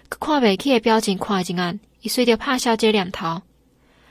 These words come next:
奥利凡迪先生用 Cedric 的毛就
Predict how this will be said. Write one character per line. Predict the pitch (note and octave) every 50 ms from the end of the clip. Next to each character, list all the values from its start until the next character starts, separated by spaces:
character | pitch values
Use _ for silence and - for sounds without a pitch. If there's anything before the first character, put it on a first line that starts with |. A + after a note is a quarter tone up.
| _ _ _ _ _ _ _ _
奥 | - C4+
利 | C4+ B3
凡 | A3 B3+ B3+ B3 A#3+
迪 | B3 A#3 A3+
先 | - - A#3 A#3 B3
生 | - - C#4+ D4 D4 C#4
用 | B3 G3+ F#3 G3
Cedric | - - A3+ A3 G#3+ G#3+
的 | G3 F3+
毛 | F3+ F#3 F#3+
就 | F#3+ - G3+ F3+ E3+